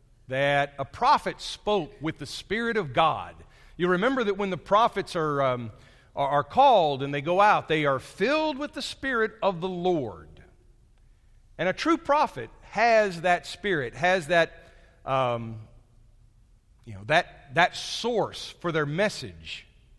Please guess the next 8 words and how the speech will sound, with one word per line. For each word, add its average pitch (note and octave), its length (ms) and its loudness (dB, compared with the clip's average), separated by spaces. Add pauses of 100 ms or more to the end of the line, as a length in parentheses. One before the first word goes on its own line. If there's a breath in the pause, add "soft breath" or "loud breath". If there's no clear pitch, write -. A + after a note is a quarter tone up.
(920)
And D#3 100 -8
so G#3+ 200 0 (280)
this E3 400 -4
is F3+ 160 -6
more E3 200 -2
that, D3 340 -8 (280 soft breath)
you D#3+ 100 -6
know, E3 120 -2